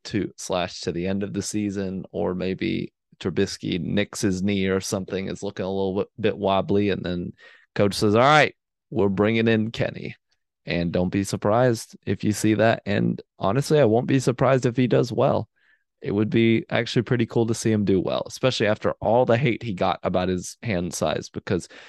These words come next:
yes, because, like, just physical features makes a good quarterback in the N F L. It's not like Drew Bre-,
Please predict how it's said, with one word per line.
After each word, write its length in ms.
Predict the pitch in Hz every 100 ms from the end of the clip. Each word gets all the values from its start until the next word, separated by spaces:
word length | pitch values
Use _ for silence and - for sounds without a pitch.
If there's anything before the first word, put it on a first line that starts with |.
| - -
yes, 260 | 139 -
because, 340 | - 127 139 123
like, 160 | 120 -
just 280 | 156 -
physical 420 | - 147 120 117 113
features 480 | 131 117 104 95
makes 240 | 98 95 -
a 60 |
good 180 | 95 92
quarterback 480 | - 95 90 85 -
in 80 | 90
the 140 | -
N 80 | -
F 180 | - -
L. 140 | -
It's 180 | - -
not 160 | 117 110
like 180 | 101 -
Drew 180 | 113
Bre-, 320 | 95 107 107